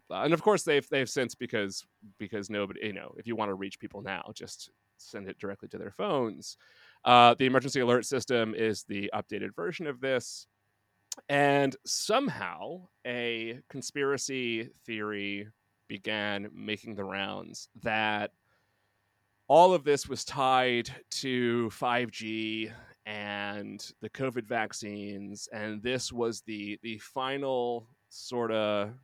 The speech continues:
moment. Like, this is what it's really been all about:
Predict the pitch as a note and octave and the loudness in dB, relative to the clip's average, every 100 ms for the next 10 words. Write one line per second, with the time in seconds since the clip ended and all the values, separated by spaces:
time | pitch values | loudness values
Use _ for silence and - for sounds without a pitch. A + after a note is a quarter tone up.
0 | _ _ _ _ _ _ _ _ _ _ | _ _ _ _ _ _ _ _ _ _
1 | _ _ _ - - B2 A#2 A#2+ A#2 A#2 | _ _ _ -20 -18 -6 0 2 4 2
2 | A2 - A2+ - F3+ C#3+ D3+ - D#3 D#3+ | 0 -4 -4 -2 0 4 4 4 2 0
3 | C#3 B2+ A2+ G#2 G2+ G2 F#2 F#2+ G2 | 0 2 6 6 4 0 -2 -4 -6